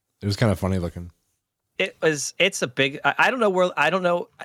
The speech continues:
Speaker 2: Six months from now, you and I might be talking about how our Alexas don't work anymore, <laughs> for all I know.
Speaker 1: Maybe. Yeah, they're gonna have to figure something out.
Speaker 2: Yep.
Speaker 1: Uh, but yeah, so is that it on that? Do you, do you have anything else to add to that?
Speaker 2: That's it. Just the colossal,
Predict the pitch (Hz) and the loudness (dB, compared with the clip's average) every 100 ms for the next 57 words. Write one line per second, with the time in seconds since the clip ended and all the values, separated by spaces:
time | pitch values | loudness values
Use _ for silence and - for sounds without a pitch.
0 | - 165 240 240 208 196 - 165 131 127 | -10 -2 0 0 2 2 2 2 2 4
1 | 143 151 143 139 131 131 - - 139 131 | 0 2 2 2 2 0 -2 2 4 4
2 | 131 120 110 127 123 117 117 127 - 110 | 0 0 2 4 4 2 2 0 -2 -8
3 | 110 107 123 120 - 120 131 135 123 - | -2 0 2 2 0 -4 -2 -4 -4 -2
4 | 151 147 139 135 143 110 107 113 _ _ | 2 2 2 2 0 -4 -8 -12 _ _
5 | _ _ _ - 113 127 87 85 - 98 | _ _ _ -2 2 2 2 -6 -6 0
6 | 95 107 107 82 101 80 101 82 80 80 | 2 2 -2 -2 -4 -4 -8 -8 -14 -16
7 | _ _ _ _ - - 143 160 _ - | _ _ _ _ -20 -4 0 0 _ -10
8 | 95 90 98 98 95 110 120 101 123 123 | -2 0 0 -2 0 0 0 0 0 2
9 | 135 135 131 127 156 123 113 113 110 104 | 2 2 2 2 2 0 2 0 2 2
10 | 107 104 - 113 117 131 139 - 202 - | 0 -2 -4 -4 -4 -6 -8 0 0 0
11 | - - _ _ _ 233 - 196 - 165 | -4 -4 _ _ _ -10 -4 -4 -2 0
12 | 156 175 196 220 202 202 | 2 2 0 -2 -2 -4